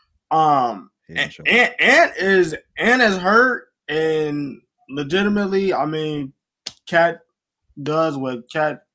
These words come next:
Speaker 1: normally does, uh, for, for the mo-, for the most part. So, I mean, I think that's gonna be a sweep, uh, pretty much. I, I think that's for real pack 'em up, honestly.
Speaker 2: I think they're gonna win one game. Um,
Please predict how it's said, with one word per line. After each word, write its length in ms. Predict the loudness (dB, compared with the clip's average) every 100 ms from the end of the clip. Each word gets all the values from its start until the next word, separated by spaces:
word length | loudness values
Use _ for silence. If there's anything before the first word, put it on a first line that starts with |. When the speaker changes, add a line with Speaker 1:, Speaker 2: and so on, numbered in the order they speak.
| _ -10
Speaker 1:
normally 440 | -6 -4 -4 -4
does, 420 | -6 -6 -6 -10 _ _ _ _ _ _ _ _ 0
uh, 500 | 2 2 -2 -6 -10 -18 -6
for, 240 | -4 -2
for 160 | -2 -4
the 80 |
mo-, 200 | -2 -6
for 140 | -4 -6
the 60 |
most 280 | -4 -6 -4
part. 240 | -4 -4 -2
So, 80 | -2
I 200 | 0 0
mean, 100 | 2
I 140 | 2 2
think 220 | -2 -4
that's 180 | -4 -4
gonna 200 | -4 -4
be 100 | -6
a 80 | -8
sweep, 400 | -6 -6 -8 _ _ _ _ _ _ _ -4
uh, 320 | 0 0 -2
pretty 260 | -6 -6 -4
much. 540 | -4 -4 -6 -12 -18 _ -10
I, 360 | -4 -2 0 -2
I 80 | -4
think 200 | -6 -4
that's 180 | -6 -4
for 240 | -6 -4
real 160 | -6 -6
pack 260 | -8 -8
'em 100 | -8
up, 200 | -8 -10 _
honestly. 560 | -12 -10 -10 -12 -16 -16 _ _ _ -20 -20 _ _ -6
Speaker 2:
I 160 | -2 0
think 200 | 0 0
they're 120 | 0
gonna 180 | 0 0
win 360 | -2 -4 -4
one 180 | -4 -4
game. 540 | -4 -6 -4 -6 -8 -12 _ -8
Um, 640 | -4 -4 -4 -6 -10